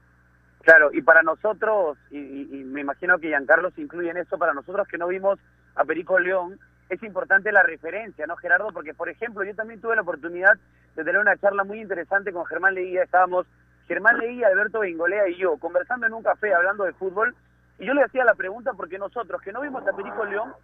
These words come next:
necesitamos comparar a los que tenemos ahora con alguna figura importante de aquella época. Hablamos de Paolo Guerrero, hablamos de Jefferson Farfán, y le pregunté a Germán Leguía, ¿cuál se podría entrar a jugar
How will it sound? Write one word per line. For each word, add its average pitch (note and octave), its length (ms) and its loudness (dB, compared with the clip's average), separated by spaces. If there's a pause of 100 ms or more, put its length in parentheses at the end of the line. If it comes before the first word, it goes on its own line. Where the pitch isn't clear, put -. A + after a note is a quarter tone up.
(220)
necesitamos G3 600 0
comparar G3 460 4
a - 80 8
los G3 140 0
que E3 120 -12
tenemos A#3 440 -12
ahora G#3 360 -2 (240)
con F#3+ 160 -2
alguna G#3+ 260 2
figura G#3 260 -12
importante G3 480 -4
de F#3 60 0
aquella F#3 380 -2
época. A#2+ 360 -8 (280)
Hablamos G3 380 4
de E3 80 -8
Paolo F3+ 400 0
Guerrero, F#3 440 -6 (200)
hablamos F#3+ 400 2
de E3 80 -12
Jefferson F3+ 480 -8
Farfán, D#3+ 400 0 (420)
y G#3 80 -12
le A3 120 0
pregunté C4 680 -2 (400)
a E3 120 8 (140)
Germán G3 300 -8
Leguía, F#3+ 320 -8
¿cuál C4+ 240 0 (1300)
se - 80 -10
podría G3+ 340 -8
entrar A3+ 220 -2
a - 60 -2
jugar F#3+ 340 2